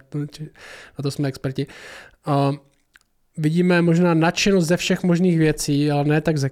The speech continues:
z Krista. Co můžeme dělat? Jsou ty věci jako, a řekl bych, určitě společenství evangelia. Můžeme se postavit a vytvořit něco, za co se můžeme společně postavit,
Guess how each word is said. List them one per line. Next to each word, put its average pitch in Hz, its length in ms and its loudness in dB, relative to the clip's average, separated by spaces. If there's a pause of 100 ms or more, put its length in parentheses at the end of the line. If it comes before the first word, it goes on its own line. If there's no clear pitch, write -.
(120)
z - 80 -8
Krista. 139 460 -2
Co - 160 -2
můžeme 208 280 2
dělat? 139 340 -2 (260)
Jsou 160 240 -2
ty 165 140 0
věci 156 260 0
jako, 127 240 -6 (420)
a 151 80 -2
řekl 147 180 0
bych, - 300 -4 (280)
určitě 151 600 0
společenství 165 680 0
evangelia. 135 460 0
Můžeme 143 400 0
se 165 140 -2
postavit 151 800 0 (500)
a 135 160 -4
vytvořit 175 540 0
něco, 160 260 0
za 147 100 0
co 151 120 -6
se 160 100 -2
můžeme 156 260 2
společně 151 540 0
postavit, 131 640 -4